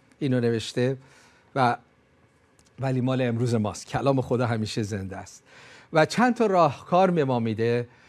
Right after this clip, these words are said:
که این هم برای زندگی شخصیمون، هم در کارمون، هم در کشورمون قابل استفاده است.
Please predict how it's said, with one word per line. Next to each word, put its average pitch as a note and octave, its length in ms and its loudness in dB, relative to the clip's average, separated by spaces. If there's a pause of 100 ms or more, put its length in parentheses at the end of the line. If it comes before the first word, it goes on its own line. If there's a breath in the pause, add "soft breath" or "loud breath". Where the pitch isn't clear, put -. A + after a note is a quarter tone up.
(200 soft breath)
که C3 360 0 (480 soft breath)
این G3+ 180 0
هم G#3 200 -2
برای F3 420 4
زندگی D3 440 0
شخصیمون، D#3+ 840 -6
هم D3 680 -8
در B2+ 260 -4 (520 soft breath)
کارمون، C#3+ 680 2
هم C3+ 240 -6
در B2 240 -6
کشورمون C3 720 -2
قابل A2 260 -2
استفاده G#2 300 -10
است. G2 120 -10